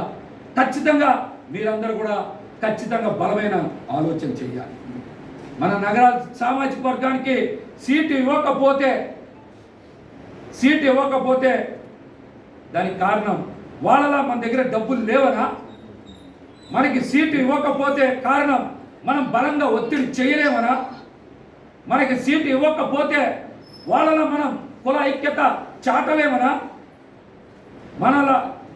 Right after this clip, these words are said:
నాలాంటి వాడి కోసం బలంగా నిలబడలేరనా?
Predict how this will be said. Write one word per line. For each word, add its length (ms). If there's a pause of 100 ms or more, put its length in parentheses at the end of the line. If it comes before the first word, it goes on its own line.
(160)
నాలాంటి 520
వాడి 240
కోసం 240 (380)
బలంగా 380 (400)
నిలబడలేరనా? 880